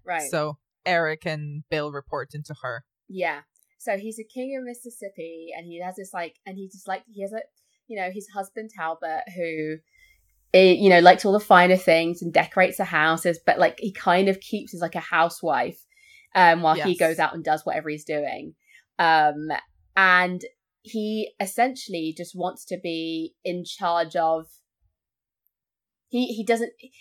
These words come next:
Speaker 1: he, he, in the most pure sense of what a vampire is, wants to be that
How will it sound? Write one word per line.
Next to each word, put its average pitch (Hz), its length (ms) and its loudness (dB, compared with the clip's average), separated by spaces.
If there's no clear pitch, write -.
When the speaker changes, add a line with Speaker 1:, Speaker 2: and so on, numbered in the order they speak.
Speaker 1:
he, 294 240 0
he, 285 260 0
in 247 100 2
the 254 80 0
most 269 420 2
pure 285 340 4
sense 254 300 -4
of 277 60 -12
what 285 140 -4
a 185 40 -12
vampire 180 520 -4
is, 170 440 -2
wants 175 220 -6
to 160 100 -12
be 170 200 -8
that 175 200 -2